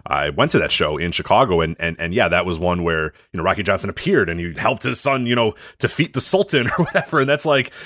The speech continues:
you know, I knew about him because they, they at that time would show clips. "Hey, that's, there's Rocky Johnson, and there's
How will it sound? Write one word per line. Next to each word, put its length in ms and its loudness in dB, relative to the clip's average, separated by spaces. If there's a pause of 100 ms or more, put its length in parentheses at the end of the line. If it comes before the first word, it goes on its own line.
(140)
you 80 0
know, 60 4
I 80 4
knew 160 4
about 200 4
him 60 0
because 180 2
they, 140 4
they 340 2
at 140 2
that 140 2
time 260 0
would 120 0
show 160 0
clips. 300 0
"Hey, 180 2
that's, 260 -2
there's 280 -2
Rocky 240 -2
Johnson, 360 2
and 140 -6
there's 200 -2